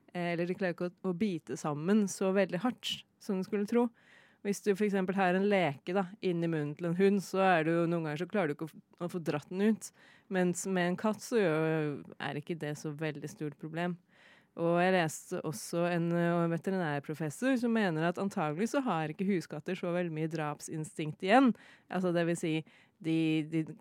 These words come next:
de dreper små dyr, men de tenker ikke at de er en stor tiger eller en løve som kan, eh, på en måte drepe et helt menneske, da.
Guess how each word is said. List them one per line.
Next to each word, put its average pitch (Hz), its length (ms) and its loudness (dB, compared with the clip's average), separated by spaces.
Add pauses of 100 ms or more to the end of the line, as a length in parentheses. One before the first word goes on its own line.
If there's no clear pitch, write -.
(240)
de 170 120 0
dreper 165 340 2
små 170 300 0
dyr, 202 320 4 (500)
men 185 360 4 (140)
de 175 380 0 (440)
tenker 196 500 -2
ikke 175 260 -2
at 151 180 -10
de 165 140 -4
er 147 300 0 (320)
en 151 280 -4
stor 151 420 -2
tiger 151 500 -4
eller 147 340 -4
en 151 100 -6
løve 151 420 0
som 160 180 -6
kan, 147 420 -4 (340)
eh, - 280 -16
på - 180 -10
en 165 100 -6
måte 147 160 -8
drepe 151 380 -6
et 147 80 -6
helt 151 220 -6
menneske, 160 420 -6
da. - 20 -18